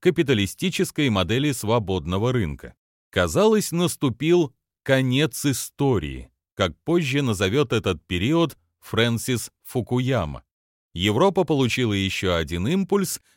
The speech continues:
на сей раз ведущий к более глубокой политической и экономической интеграции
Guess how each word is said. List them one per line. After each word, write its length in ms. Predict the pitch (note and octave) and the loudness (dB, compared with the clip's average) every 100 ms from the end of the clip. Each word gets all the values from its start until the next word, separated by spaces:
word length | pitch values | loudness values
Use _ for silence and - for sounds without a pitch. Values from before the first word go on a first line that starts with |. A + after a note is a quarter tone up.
| - | -6
на 160 | F#2 | -4
сей 240 | A2 A3 G#3 | -2 0 2
раз 240 | E3 C#3+ | 2 0
ведущий 600 | G#2 A2 F3 - C#3+ C3+ | -2 -2 -2 -2 0 0
к 100 | F#2 | 0
более 360 | F#2 B2 G#2 G2+ | 0 0 2 0
глубокой 600 | F#2 G#2+ G2+ G#2 - F2+ | 0 -2 0 -2 -2 -6
политической 880 | D#2 E2+ E2 G3+ G3 F3 - E3 D3+ _ _ | -4 -4 -4 -4 -2 -4 -2 0 0 _ _
и 180 | F#3 G#3 | 0 2
экономической 800 | E3 C#3+ B2 A#2 A#2+ G#2 G2 F2 | 2 0 0 0 -2 -4 -4 -4
интеграции 760 | E2 F#2 E2+ E3 F3 F3 E3+ | -4 -4 -2 -2 -2 0 0